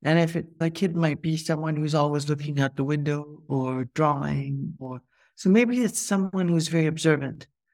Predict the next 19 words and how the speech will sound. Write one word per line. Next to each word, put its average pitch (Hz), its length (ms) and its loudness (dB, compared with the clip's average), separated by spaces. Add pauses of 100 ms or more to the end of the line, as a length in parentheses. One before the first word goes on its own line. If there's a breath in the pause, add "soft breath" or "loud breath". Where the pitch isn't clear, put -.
(140)
someone 160 260 0
who's 156 100 0
very 151 200 4
artistic. 135 720 -2 (480)
So 185 160 4
as 165 200 2
a 156 60 0
business 190 400 2
person, 160 340 -2
when 151 120 -4
someone 156 340 -2
like 147 220 -4
that 175 220 -2
comes 147 260 -4
along, 135 420 -2 (400)
we 151 120 4
talk 156 300 -6
about 135 300 -6
that. - 300 -6